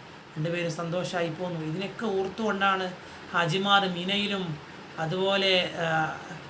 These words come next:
ആ, അവിടെയൊക്കെ താമസിക്കുന്നതും ജംറകൾ എറിയുന്നതും ഒക്കെ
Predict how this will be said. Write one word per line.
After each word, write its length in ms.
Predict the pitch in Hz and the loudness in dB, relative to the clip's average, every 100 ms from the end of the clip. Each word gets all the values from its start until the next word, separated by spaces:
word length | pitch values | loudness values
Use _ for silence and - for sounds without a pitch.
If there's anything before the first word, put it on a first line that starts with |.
| - - - | -14 -10 -2
ആ, 60 | 160 156 175 | 0 2 0
അവിടെയൊക്കെ 600 | 180 190 185 196 165 - - - - - - - - | 2 2 2 2 2 -2 -10 -14 -14 -14 -14 -10 -2
താമസിക്കുന്നതും 1000 | 160 185 185 214 226 202 202 196 170 151 147 - - - 156 | 0 2 0 -2 0 0 0 -2 -2 -6 -10 -12 -12 -10 -4
ജംറകൾ 520 | 151 170 190 214 214 | 2 2 4 4 6
എറിയുന്നതും 560 | 202 185 214 226 226 226 | 6 6 6 6 4 2
ഒക്കെ 400 | 220 277 208 | 2 4 4